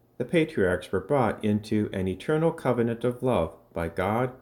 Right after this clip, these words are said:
who keeps his promises. So in the Book of Wisdom, chapter three, we hear these verses, quote, "The souls of the just are in the hand of God, and no torment shall touch them. They seemed in the view of the foolish to be dead,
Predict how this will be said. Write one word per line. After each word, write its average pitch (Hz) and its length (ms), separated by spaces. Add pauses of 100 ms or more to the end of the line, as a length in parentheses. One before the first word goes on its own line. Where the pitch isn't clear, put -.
(140)
who 135 140
keeps 139 320
his 90 140
promises. 107 680 (680)
So - 360
in 104 120
the 110 60
Book 107 240
of 110 120
Wisdom, 101 340
chapter 90 360
three, 95 520 (340)
we 120 80
hear 131 260
these 135 300
verses, - 560 (240)
quote, 80 380 (840)
"The 101 120
souls 160 420
of 170 100
the 175 100
just 98 440
are 95 100
in 98 120
the 107 40
hand 123 400
of 127 140
God, 90 400 (320)
and 120 180
no 170 200
torment 95 560
shall 110 180
touch 139 380
them. 85 260 (720)
They 92 120
seemed 117 480
in 98 120
the 95 80
view 110 260
of 104 80
the 107 80
foolish 135 600
to 117 100
be 123 140
dead, 135 400